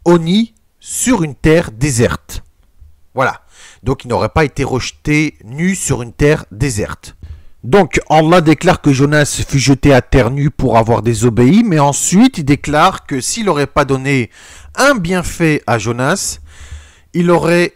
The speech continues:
été rejeté nu sur une terre déserte, mais aussi rejeté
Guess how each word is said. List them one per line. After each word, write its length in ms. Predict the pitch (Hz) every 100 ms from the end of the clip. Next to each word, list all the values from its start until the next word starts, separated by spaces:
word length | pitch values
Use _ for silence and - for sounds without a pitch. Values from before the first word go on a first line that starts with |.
| -
été 580 | 147 - 175 165 147 -
rejeté 640 | - 147 - - 151 139
nu 500 | 127 151 208 247 247 _
sur 340 | - - 165 151
une 120 | 147
terre 200 | 151 127
déserte, 560 | 143 135 139 190 -
mais 140 | 147 147
aussi 300 | 147 - 190
rejeté 600 | 143 131 - - 170